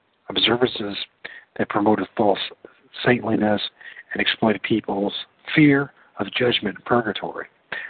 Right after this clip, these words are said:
Halloween, October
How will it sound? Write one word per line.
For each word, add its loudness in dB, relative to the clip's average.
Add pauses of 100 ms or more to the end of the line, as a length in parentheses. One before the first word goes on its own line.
(100)
Halloween, 2 (2000)
October -8